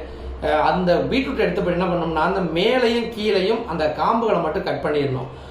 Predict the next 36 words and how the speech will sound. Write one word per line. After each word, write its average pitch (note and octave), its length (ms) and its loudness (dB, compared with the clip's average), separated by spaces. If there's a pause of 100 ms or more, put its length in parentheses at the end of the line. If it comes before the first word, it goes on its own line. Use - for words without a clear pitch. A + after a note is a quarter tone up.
(260)
தோலோட B3 680 6
சேர்த்து G#3 320 2
அந்த G#3 120 0
பீட்ரூட் F#3 360 -2
என்ன F3 160 2
பண்ணோம்னா, F3 560 0
மிக்சியில G3+ 360 0
போட்டு F#3 160 -2
நல்லா D#3 400 2
அடிச்சு B3 440 -4 (280)
சாறு C#4+ 600 4
எடுக்கணும். F3+ 360 -2 (640)
லைட்டா A3+ 260 2
தான் C4+ 360 6
தண்ணி A3+ 200 4
விடணும், F#3 220 2
ரொம்ப F3 240 4
தண்ணி G3+ 320 2
விட்டுறக்கூடாது, F3+ 340 2
ரொம்ப B3 260 0
லைட்டா G3+ 280 2
தான் G#3 280 4
விடணும். F#3 300 0 (360)
அது E3+ 200 2
மாதிரி A#3 260 2
விட்டு G3+ 220 0
எடுத்து G3 280 4
ஒரு A3+ 100 4
மூணு D4 500 2
ஸ்பூன் C4+ 440 0 (140)
பீட்ரூட்டோட G3 560 0
சாறுன்னு F#3 340 2
வச்சுங்களேன், E3+ 440 0 (400)
ஒரு C#4+ 280 4
ஸ்பூன் C#4+ 340 2
மலைத்தேன், G3 420 2